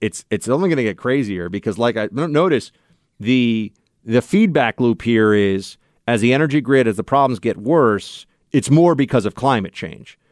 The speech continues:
If things are too cold, it's climate change. If things are too hot, it's climate change. So it doesn't matter, you know, if we don't have enough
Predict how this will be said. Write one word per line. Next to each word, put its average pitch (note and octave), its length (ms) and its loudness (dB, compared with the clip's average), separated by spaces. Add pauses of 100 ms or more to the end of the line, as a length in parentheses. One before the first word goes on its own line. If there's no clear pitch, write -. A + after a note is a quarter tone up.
(140)
If B2+ 100 -2
things F3 240 2
are D3 60 0
too C3+ 180 0
cold, A3 560 2
it's D#3 100 -8
climate A2+ 360 0
change. F2+ 240 -8
If A2+ 80 -8
things F3 200 2
are D3 60 2
too D3 180 2
hot, G#3 320 0
it's C3 120 -12
climate B2 340 -4
change. - 400 -14 (680)
So F3 240 2
it C#3+ 60 0
doesn't F#3 300 2
matter, E3+ 260 2
you F3 100 4
know, D#3 100 4
if C#3+ 200 0
we G#3+ 120 0
don't A3 160 0
have E3+ 200 2
enough E3+ 600 2